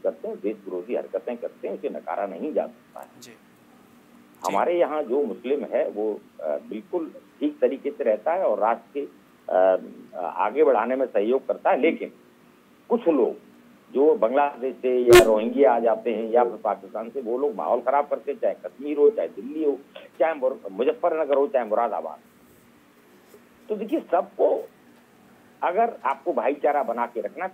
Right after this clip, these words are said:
Speaker 1: एक side से नहीं होगा,
Speaker 2: हम्म।
Speaker 1: both side होना पड़ेगा, दोनों side होना।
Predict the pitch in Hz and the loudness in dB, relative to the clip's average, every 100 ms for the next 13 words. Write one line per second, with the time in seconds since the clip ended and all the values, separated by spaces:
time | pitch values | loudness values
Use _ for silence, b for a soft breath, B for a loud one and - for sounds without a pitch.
0 | - 190 226 185 220 220 156 202 202 82 | 0 2 2 0 -2 -2 -6 -4 -4 -4
1 | 76 - _ - 143 123 - - 214 311 | -8 -18 _ -18 -16 -18 -14 0 2 2
2 | - 202 180 113 101 82 - 95 113 277 | 0 -2 -2 -4 -8 -10 -8 -4 0 2
3 | 294 208 143 110 90 | 2 0 -2 -2 -8